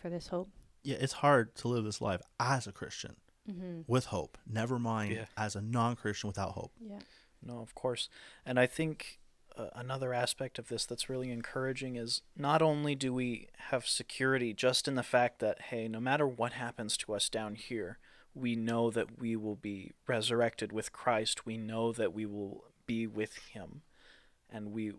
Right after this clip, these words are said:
Speaker 3: will have eternal life with Christ.
Speaker 1: Mm.
Speaker 3: Um, I, I'm reminded also of, of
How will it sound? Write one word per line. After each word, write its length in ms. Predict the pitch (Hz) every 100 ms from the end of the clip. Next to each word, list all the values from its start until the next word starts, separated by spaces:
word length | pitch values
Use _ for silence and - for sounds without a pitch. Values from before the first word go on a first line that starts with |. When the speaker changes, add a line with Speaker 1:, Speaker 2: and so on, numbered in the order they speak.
| -
Speaker 3:
will 160 | 117 107
have 220 | 120 117
eternal 460 | 113 - 123 117
life 420 | 113 113 107 - 107
with 360 | 113 107 -
Christ. 600 | - 117 107 - - - - 226
Speaker 1:
Mm. 340 | 214 208 202 202 _ -
Speaker 3:
Um, 300 | - - - - _ _ _ -
I, 140 | 113 -
I'm 260 | 131 127
reminded 460 | 127 127 127 123 117
also 540 | 113 117 - 110 104 -
of, 260 | - -
of 380 | - 113 123 -